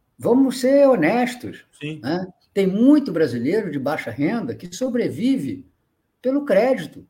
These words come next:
Speaker 1: que sobrevive pendurando as despesas. E o pendura, hoje, não é mais o livrinho do armazém. O pendura hoje é o cartão. O pendura hoje é a prestação. O pendura hoje é o carnê.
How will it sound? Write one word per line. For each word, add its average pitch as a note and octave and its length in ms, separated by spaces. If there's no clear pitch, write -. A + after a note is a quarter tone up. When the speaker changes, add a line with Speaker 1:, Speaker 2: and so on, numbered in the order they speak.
Speaker 1:
que G3 120
sobrevive B3 640
pendurando C#4 880
as C#3 140
despesas. F3 640
E B3 140
o C#4+ 100
pendura, A#3 760
hoje, E3+ 380
não A#3+ 120
é C4+ 120
mais C4 260
o A#3 60
livrinho D#3+ 420
do C3 80
armazém. G#2 500
O E3 80
pendura F#3 460
hoje F#3+ 340
é G#3 40
o A#3+ 60
cartão. A3 720
O C#3+ 80
pendura G3 440
hoje F3+ 440
é G3 80
a A3 60
prestação. A3 880
O - 100
pendura E3+ 480
hoje A#3+ 260
é B3+ 40
o B3+ 80
carnê. A3 640